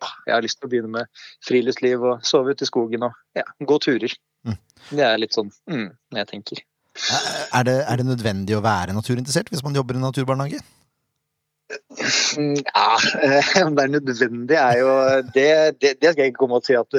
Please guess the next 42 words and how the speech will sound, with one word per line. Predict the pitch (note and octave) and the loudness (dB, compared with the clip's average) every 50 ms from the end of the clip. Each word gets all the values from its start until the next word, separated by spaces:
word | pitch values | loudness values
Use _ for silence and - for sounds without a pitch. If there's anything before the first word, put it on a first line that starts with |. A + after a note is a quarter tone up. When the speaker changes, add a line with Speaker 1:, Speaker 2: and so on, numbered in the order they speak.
| B2 | 0
Speaker 1:
hvis | B2 B2 - | 0 -2 -2
du | F3 F3+ | -2 -4
ikke | - - - B2+ | -2 0 0 0
er | A#2+ B2 | 0 0
naturinteressert, | A#2+ - B2+ B2 A#2+ A2 - - C3+ C3+ - - | -2 -2 -2 -2 -4 -6 -2 0 0 2 2 2
så | C3 | 2
har | B2 A#2+ A#2 | 2 2 0
du, | A2 - | -2 -2
får | - B2+ B2 | 0 0 0
du | A#2+ | 2
ikke | - C#3 | 0 -2
innpass | B2+ A#2 - - B2+ A#2 - - | -2 0 2 2 2 2 2 2
her | C3+ B2+ B2 A#2+ B2 B2+ A#2+ | 2 2 4 2 2 2 2
i | B2+ - - | 2 0 0
barnehagen | - C3+ A#2+ A#2+ A#2+ C3+ D#3+ B2 | 0 0 2 0 0 0 0 2
vår. | B2 C3+ D#3 - G#3 G3+ | 2 2 2 0 0 -2
Speaker 2:
<laughs> | C#3 | 0
Speaker 1:
Men, | D3 C#3+ C#3+ C#3+ C#3 C#3+ C#3 | 0 0 0 2 2 2 0
eh, | - - - - - - - - - E3 | 0 -2 -6 -6 -4 -6 -6 -8 -2 0
det | D3 D3 C3 | 2 2 4
er | B2 A#2+ A#2+ | 4 4 4
jo | C3 D3+ | 4 4
en, | E3 F3 F3+ F3+ F3 | 2 2 -2 -4 -2
det | C#3 A#2+ A2 | 0 2 4
er | A#2 C3+ | 4 2
jo | E3+ | 2
en | E3+ | 0
fordel, | - - D3+ A#2+ G#2+ B2 E3+ A3 - | -2 -2 -2 2 2 0 2 2 0
da, | - - _ _ _ - - | 0 -2 _ _ _ -8 -2
eh, | C3+ B2+ B2+ B2 B2 B2 B2+ | 0 2 2 4 4 4 4
å | C#3 C3+ C3 | 4 4 4
være | C3 B2 A#2+ B2+ A#2+ | 4 4 2 0 -2
litt | A#2+ - _ - C3+ | -6 -6 _ -2 0
interessert | A#2+ A#2 C3+ B2+ - C3 A#2+ A#2 - A2+ | 0 2 0 2 2 2 2 2 0 -4
i | G#2+ G#2+ | -2 0
det, | - D#3+ | 0 2
men | F3 D#3 C#3+ C#3 C3+ C3 C3 B2+ C3 C3 _ _ _ _ _ _ C3 C3 | 2 2 0 0 0 -2 -2 -4 -6 -8 _ _ _ _ _ _ -4 -4
vi | C#3 | 0
tar | - - B2+ | 2 4 4
jo | A#2+ A#2+ B2 | 4 4 4
gjerne | B2 B2 A2+ G#2+ G#2+ C3+ F3 | 2 2 0 0 -2 -2 -4
imot, | E3 B2+ A2+ A2+ A#2+ - | -2 -2 -2 -2 -2 -4